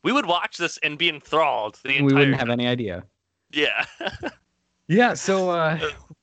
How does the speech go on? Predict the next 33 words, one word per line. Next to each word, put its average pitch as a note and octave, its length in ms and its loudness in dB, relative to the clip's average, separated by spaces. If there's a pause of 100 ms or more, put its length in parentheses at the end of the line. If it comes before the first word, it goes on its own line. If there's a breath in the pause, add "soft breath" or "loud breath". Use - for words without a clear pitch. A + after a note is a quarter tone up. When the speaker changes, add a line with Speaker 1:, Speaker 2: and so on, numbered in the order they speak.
Speaker 2:
finishing A3+ 340 -2
out A3+ 180 -4
here, G#3+ 240 -4
she A3 200 -4
only G#3+ 200 -2
ruled G#3 280 2
for G3 160 2
five F3+ 360 2
years. F3 600 -2
You D#3+ 80 -4
know, D#3+ 160 -2
Bloody D3+ 240 2
Mary, D3 360 0
she - 140 -6
wasn't C3+ 280 0
very C#3+ 180 4
well D#3 180 0
liked. D#3 300 -2 (340 soft breath)
Uh, C3+ 140 2
and C3+ 120 2
so D#3 120 2
when D3+ 100 4
she G#3 220 0
dies, F3 340 2
she's F3 240 -2
followed D3+ 400 0
by C3+ 460 0
Henry A#2+ 280 2
the C3 160 2
Eighth's C#3 360 0 (160)
other G#3+ 280 4
daughter, D#3 460 4 (460)
Elizabeth. B2 640 0